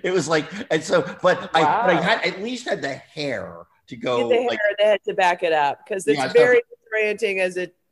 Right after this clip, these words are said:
Speaker 2: s-, younger person to be like, "Hold on a minute, you
Speaker 1: Yeah.
Speaker 2: look," yeah.
Speaker 1: It started
Speaker 2: Yeah.
Speaker 1: the tradition of me always looking about fifteen years older than I, I'm hoping I eventually catch up to my own age, like, at eighty.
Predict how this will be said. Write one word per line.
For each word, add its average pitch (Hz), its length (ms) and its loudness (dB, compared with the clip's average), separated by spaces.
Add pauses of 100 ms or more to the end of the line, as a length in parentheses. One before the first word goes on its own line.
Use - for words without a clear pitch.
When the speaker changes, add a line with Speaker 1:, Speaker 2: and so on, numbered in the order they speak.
(180)
Speaker 2:
s-, - 220 -16
younger 185 320 -2
person 175 320 -8
to 165 60 -12
be 160 140 -4
like, 156 160 -6
"Hold 226 260 -6
on 185 120 -4
a 165 40 -6
minute, 143 440 -8
you 185 220 -6
Speaker 1:
Yeah. 104 340 0
Speaker 2:
look," 170 120 -10 (400)
yeah. 151 260 -6 (420)
Speaker 1:
It 147 120 -2
started 208 460 2
Speaker 2:
Yeah. 165 60 -6
Speaker 1:
the 165 80 -2
tradition 143 500 -6
of 113 80 -6
me 123 180 -4
always 117 340 -2
looking 113 300 -8
about 104 220 -4
fifteen 117 380 -10
years 107 220 -8
older 101 300 -6
than 98 180 -6
I, 95 160 -4
I'm 120 140 -6
hoping 135 280 -4
I 113 40 -2
eventually 107 400 -8
catch 98 380 -12
up 98 160 -12
to 101 100 -16
my 95 220 -10
own 98 400 -14 (120)
age, 101 400 -14
like, 98 160 -12
at 98 80 -16 (100)
eighty. 95 460 -18